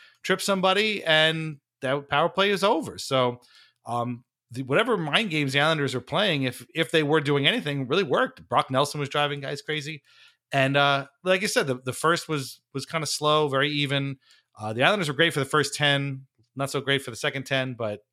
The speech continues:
you know, came out zero zero. Then Bailey scores from a great feed from Beauvillier, who was, who pushed into the net. And then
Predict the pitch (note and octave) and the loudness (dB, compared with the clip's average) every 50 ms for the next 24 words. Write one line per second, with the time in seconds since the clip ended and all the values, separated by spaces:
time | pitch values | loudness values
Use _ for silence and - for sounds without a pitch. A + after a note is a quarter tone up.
0 | _ _ _ - C3 A2 G2+ - - B2+ B2 B2 A#2+ A2+ G2+ A2 A#2+ A#2+ A#2 A2 | _ _ _ -12 -12 -10 -10 -8 -6 -4 -2 -2 -2 -2 -2 -2 -2 -2 -2 -2
1 | A2 A#2+ A#2 A#2 A#2 A2 - _ - _ _ _ _ _ _ _ - - E3+ E3+ | -2 0 0 0 0 -2 -4 _ -20 _ _ _ _ _ _ _ 2 2 2 4
2 | D3 D#3+ D#3+ D#3+ E3+ E3+ D#3+ - - D#3+ D3+ D#3 D3+ D#3 D3 C3+ - - - - | 4 4 4 4 4 2 0 0 2 4 4 4 4 4 2 0 -4 -6 -4 -2
3 | C3+ B2 - C#3 C#3 C3+ - - D3+ D3 C#3+ C3 - C#3+ C3 A2+ C3+ C3 A#2+ C3 | -2 -2 0 0 0 0 -2 -2 -2 -2 -2 -2 -4 -4 -4 -2 -2 -2 0 2
4 | C3+ C3+ C3+ C3+ C3 C3 C3 C3+ B2 A#2 A#2 A2 A#2 A2+ G2+ - - B2+ A2+ F#2+ | 0 2 2 2 2 2 2 0 -2 -4 -6 -6 -6 -6 -8 -10 -10 -10 -10 -12
5 | - _ - D3 C#3 - - - C#3+ C#3+ D3 C#3 - D3 D3 C#3 C3+ C3+ - - | -10 _ -4 -2 -2 -2 -4 -2 -2 -2 0 0 0 0 0 0 0 -2 -6 -14
6 | - - _ - D3 C3+ C3+ C#3 C#3 C#3+ C#3+ C#3 C#3 C#3+ C#3 C3+ | -20 -10 _ -2 0 2 2 4 4 2 2 0 0 0 0 0